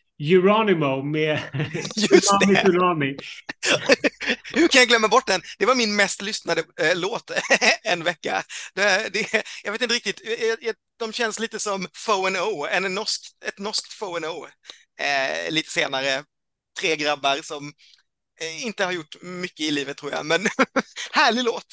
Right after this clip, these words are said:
Speaker 2: vill jag säga. Umami Tsunami, liksom. Vem,
Speaker 1: Eller
Speaker 2: vem
Speaker 1: hur?
Speaker 2: gillar inte den?
Speaker 1: Och den är ju såklart, den är ju såklart också i final. Så att, nej, men det blir, det blir underhållande. Och finalen hålls alltså då på lördag och pågår lite parallellt med vår Melodifestival,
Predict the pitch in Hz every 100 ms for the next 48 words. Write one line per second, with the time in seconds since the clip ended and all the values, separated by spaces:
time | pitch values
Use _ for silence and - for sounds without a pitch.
0 | - _ 202 208 196 131 190 196 214 202
1 | 190 185 165 214 160 - - - _ -
2 | - _ _ _ 180 165 185 208 165 160
3 | 156 147 170 _ _ _ _ - 175 208
4 | 202 185 180 165 175 175 190 180 170 143
5 | 139 160 160 156 139 139 120 120 123 147
6 | 143 - - - 190 208 202 202 226 185
7 | 208 226 240 226 185 196 220 160 151 156
8 | 185 196 226 190 156 165 - 160 151 151
9 | 135 139 135 - 127 127 120 156 190 226
10 | 120 123 - 160 - - 165 143 131 143
11 | 165 147 170 202 175 139 135 143 135 127
12 | 123 120 120 120 127 143 143 131 202 -
13 | -